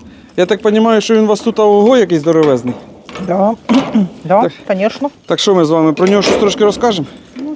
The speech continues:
Speaker 2: що
Speaker 1: Ось
Speaker 2: сказати.
Speaker 1: сюди провод виходить, тут виходить, правда, дві фази. А, ні, тут виходить три фази і ноль без заземлення.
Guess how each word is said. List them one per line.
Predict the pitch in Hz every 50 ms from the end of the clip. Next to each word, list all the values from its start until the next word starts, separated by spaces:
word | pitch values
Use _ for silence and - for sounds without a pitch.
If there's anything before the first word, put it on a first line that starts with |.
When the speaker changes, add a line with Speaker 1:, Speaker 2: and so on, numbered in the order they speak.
| - -
Speaker 2:
що | 247 226
Speaker 1:
Ось | -
Speaker 2:
сказати. | - 175 170 151 196
Speaker 1:
сюди | 185 175 156 156 160 143 - - - - - - - - - - _ _ -
провод | 170 170 180 170 160 156 147 - - - -
виходить, | 165 151 - - 160 151 139 143 139 - - -
тут | - 151 143 - -
виходить, | 143 131 - 156 139 139 131
правда, | 139 139 139 131 123 131
дві | 117 120 120 127 127
фази. | 127 - 175 180 185 180 196
А, | 175 165 160
ні, | 156 143 127
тут | - 160
виходить | 170 165 - 185 170 160 151 - - _ - - - _ _ _
три | - 156 160 165
фази | 160 - 180 180 185 170 151 151 156 151 147
і | 147
ноль | 160 175 202 214
без | 196 151 143 160 156
заземлення. | 151 156 160 143 139 135 127 123 123 123 117 123